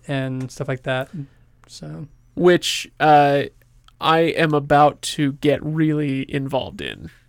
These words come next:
Speaker 2: because na-, I've been waiting for this episode. I wanted to come into this pretty green,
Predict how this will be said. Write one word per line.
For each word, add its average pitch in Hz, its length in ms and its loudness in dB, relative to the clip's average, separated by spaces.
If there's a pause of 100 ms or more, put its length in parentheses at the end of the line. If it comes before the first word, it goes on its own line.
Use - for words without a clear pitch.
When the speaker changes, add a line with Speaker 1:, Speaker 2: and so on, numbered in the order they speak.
(240)
Speaker 2:
because 143 640 -2 (140)
na-, 156 420 0
I've 160 260 4
been 147 180 2
waiting 170 300 2
for 151 160 -6
this 160 300 0
episode. 147 600 2
I 139 120 0
wanted 156 320 0
to 165 40 -6
come 156 240 -4
into 143 160 -2
this 143 260 0
pretty 143 540 -2 (300)
green, 156 480 -4